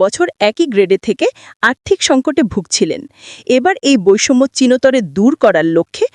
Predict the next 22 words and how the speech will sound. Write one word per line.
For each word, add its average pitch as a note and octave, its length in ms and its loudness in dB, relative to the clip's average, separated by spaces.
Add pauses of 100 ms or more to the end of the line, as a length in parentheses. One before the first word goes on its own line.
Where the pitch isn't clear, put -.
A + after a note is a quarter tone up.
(260)
সরকার B3 320 0 (140)
দৃঢ় A#3+ 200 2 (120)
পদক্ষেপ G3+ 420 -2 (100)
নিয়েছে F3 280 0 (340)
এবং A#3 120 0 (160)
নতুন E4+ 340 2
স্কেলে D4 340 -2 (100)
সিলেকশন C#4+ 460 -2 (100)
গ্রেড A#3+ 280 -2
পূর্বের C#4+ 400 0
সুবিধাসহ A#3+ 520 -2 (220)
বজায় G3+ 380 0
থাকবে। - 320 -10 (760)
পেনশন E4+ 380 2 (100)
সুবিধার F#4+ 400 2
ক্ষেত্রেও E4+ 400 0
এসেছে C#4 260 -2 (180)
বড় A3 160 4 (100)
পরিবর্তন। C#3 560 -4 (440)
সরকারি F#3+ 340 0 (100)
সচিবরা A#3+ 420 -2 (120)
বৈঠকে B3 320 0